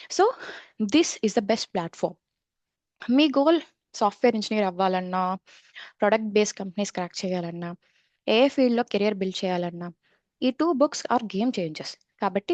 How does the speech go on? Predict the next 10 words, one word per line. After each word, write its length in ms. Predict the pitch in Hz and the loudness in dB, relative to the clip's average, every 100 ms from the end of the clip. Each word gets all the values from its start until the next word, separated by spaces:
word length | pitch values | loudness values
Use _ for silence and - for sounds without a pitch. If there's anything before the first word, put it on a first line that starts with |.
| 240 | -2
వీడియో 320 | 185 214 277 | -2 0 2
నచ్చితే 380 | 254 208 - 277 - - - - | 0 -4 -6 -6 -8 -16 -20 -2
లైక్ 200 | 214 220 | -2 -2
చేయండి, 320 | - 254 233 | 2 2 2
సబ్స్క్రైబ్ 440 | 247 202 - 254 262 | 0 -2 -2 -4 -2
చేయండి. 340 | 208 175 170 - _ _ - | -4 -2 -6 -8 _ _ -6
మీ 100 | 220 | 0
డౌట్స్ 320 | 233 285 - - _ | 2 2 -6 -12 _
కామెంట్స్‌లో 460 | 220 214 254 - 269 | -2 0 -2 -4 -4
అడగండి. 380 | 190 202 175 | -2 -2 -4